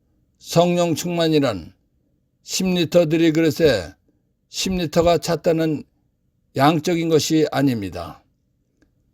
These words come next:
성령께서 나를 지배하도록 온전히 맡겨서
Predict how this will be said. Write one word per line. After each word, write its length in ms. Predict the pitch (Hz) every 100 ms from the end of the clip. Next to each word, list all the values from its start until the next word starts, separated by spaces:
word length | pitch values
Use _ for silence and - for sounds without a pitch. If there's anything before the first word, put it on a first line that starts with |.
| _
성령께서 1040 | - - 175 180 170 135 156 - 110 65 - _ _ _ _
나를 400 | - 147 160 175
지배하도록 840 | 147 165 165 165 151 165 165 151 - _ _ _
온전히 460 | 151 170 160 185 185
맡겨서 720 | 175 139 151 - 95 73